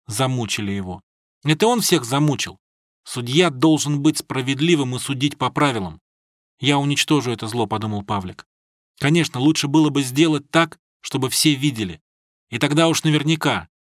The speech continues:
Или вытащить его сейчас на сцену и там, среди танцоров, двинуть ему и объяснить всем, за что он это сделал. И жаль, что Буратинка слиняла, приняв Непомилуева за сумасшедшего. «Ты зачем так рано пришёл?» спросил Семибратский.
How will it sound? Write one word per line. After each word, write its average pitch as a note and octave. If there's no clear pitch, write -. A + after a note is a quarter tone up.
Или F3
вытащить D#3
его D3+
сейчас D3
на C3
сцену D#3
и B2
там, D#3
среди C3+
танцоров, C#3+
двинуть D#3+
ему D3
и C#3
объяснить D3
всем, E3+
за C3
что D3+
он C3+
это B2+
сделал. B2
И E3
жаль, D#3+
что -
Буратинка D3+
слиняла, D3
приняв C#3
Непомилуева B2+
за G#2+
сумасшедшего. A2+
«Ты A#2+
зачем C3+
так B2+
рано B2
пришёл?» G#2+
спросил -
Семибратский. G#2+